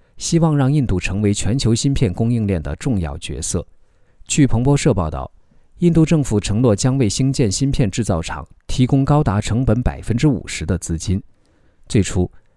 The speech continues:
当局只给企业四十五天时间提交申请，现在则将取消相关限制。印度当局计划再次开放申请，直到一百亿美元奖励预算用尽为止。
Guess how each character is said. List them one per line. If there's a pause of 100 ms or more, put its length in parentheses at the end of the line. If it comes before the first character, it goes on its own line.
(140)
当
局
只
给
企
业
四
十
五
天
时
间
提
交
申
请， (460)
现
在
则
将
取
消
相
关
限
制。 (580)
印
度
当
局
计
划
再
次
开
放
申
请， (360)
直
到
一
百
亿
美
元
奖
励
预
算
用
尽
为
止。